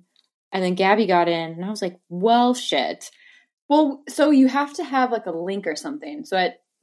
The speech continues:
Speaker 2: ten o'clock, you
Speaker 1: Yeah.
Speaker 2: go into the link, forty minutes, and you couldn't refresh the page. You had to keep, like, pressing on it to make sure
Speaker 1: You
Speaker 2: it
Speaker 1: got in
Speaker 2: didn't
Speaker 1: forty. I waited an hour,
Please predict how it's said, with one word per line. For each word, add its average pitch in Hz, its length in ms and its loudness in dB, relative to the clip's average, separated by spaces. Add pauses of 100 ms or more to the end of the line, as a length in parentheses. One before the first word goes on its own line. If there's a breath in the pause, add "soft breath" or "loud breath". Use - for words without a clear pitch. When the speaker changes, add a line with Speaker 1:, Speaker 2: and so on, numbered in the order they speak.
Speaker 2:
ten 214 340 -4
o'clock, 180 520 2
you 175 120 -4
Speaker 1:
Yeah. 180 140 2
Speaker 2:
go 175 80 2
into 180 160 -2
the 202 100 0
link, 143 280 -6 (120)
forty 262 680 4
minutes, - 640 -2
and 185 100 -4
you 185 160 -4
couldn't 220 260 -6
refresh 254 380 -2
the 262 100 -12
page. 214 300 -4
You 160 60 -4
had 151 100 -4
to 151 60 -10
keep, 180 260 -6
like, 165 240 0
pressing 175 320 -6
on 147 120 -6
it - 40 -18
to 170 80 -16
make - 120 -12
sure 180 140 -4
Speaker 1:
You 247 60 4
Speaker 2:
it - 20 2
Speaker 1:
got 294 140 4
in 202 80 2
Speaker 2:
didn't 180 120 -4
Speaker 1:
forty. 202 240 -4
I 165 160 -4
waited 190 240 -6
an 160 100 -18
hour, 165 360 -14